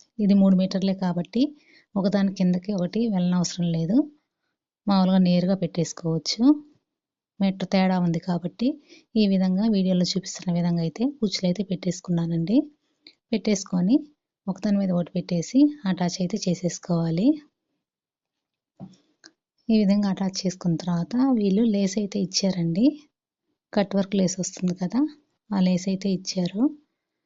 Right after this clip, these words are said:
దాన్ని ఇప్పుడు కింద సైడ్ అయితే కుట్టుకోవాలి. ఈ లేస్ అయితే ఇచ్చారు. ఇది ఇప్పుడు ఎలా కుట్టుకోవాలో చూసేయండి.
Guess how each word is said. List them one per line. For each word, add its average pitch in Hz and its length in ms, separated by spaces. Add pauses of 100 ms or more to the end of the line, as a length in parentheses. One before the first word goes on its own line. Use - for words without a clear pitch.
(260)
దాన్ని 202 280
ఇప్పుడు 202 260 (520)
కింద 202 200 (100)
సైడ్ 180 180
అయితే 175 300
కుట్టుకోవాలి. 175 640 (3500)
ఈ 220 80
లేస్ 196 260
అయితే 185 200
ఇచ్చారు. 180 460 (960)
ఇది 208 120
ఇప్పుడు 196 180
ఎలా 196 160
కుట్టుకోవాలో 185 580
చూసేయండి. 175 680